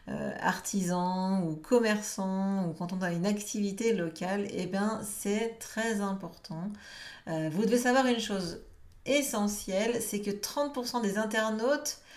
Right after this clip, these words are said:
euh, ils prennent pas le temps d'aller chercher plus loin, euh, l'info s'ils trouvent pas le site internet. Ça veut dire qu'en gros,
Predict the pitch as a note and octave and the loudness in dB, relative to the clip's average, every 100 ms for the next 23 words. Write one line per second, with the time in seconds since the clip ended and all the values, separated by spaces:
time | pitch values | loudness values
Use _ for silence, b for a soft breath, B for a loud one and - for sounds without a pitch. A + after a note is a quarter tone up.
0 | B B B - E3+ E3+ G3+ - G#3+ G#3+ | B B B -4 -2 0 -2 0 2 6
1 | D#4 D#4 D4+ B3+ A3 A3+ G#3+ G#3 A#3+ G#3+ | 6 6 6 6 4 4 2 0 -2 -2
2 | - C4+ C#4 C4 B3+ B3 B3 B3 - E3+ | 0 2 4 6 6 8 6 4 2 -2
3 | E3+ E3+ E3+ E3 E3 E3 E3 F#3 G#3 G3+ | -2 -2 -2 -2 -4 -4 -2 2 2 0
4 | G#3+ A#3 B3 G3+ - F3+ - A#3 A#3+ F#3 | 2 2 2 -2 -4 -8 2 4 6 4
5 | - A3+ G#3+ G3+ G3+ G3 E3 - - F3+ | -2 -2 0 0 0 -2 -2 -6 -4 -2
6 | G3+ G3+ F#3 F3+ F#3 C4+ | -2 -2 -2 0 4 6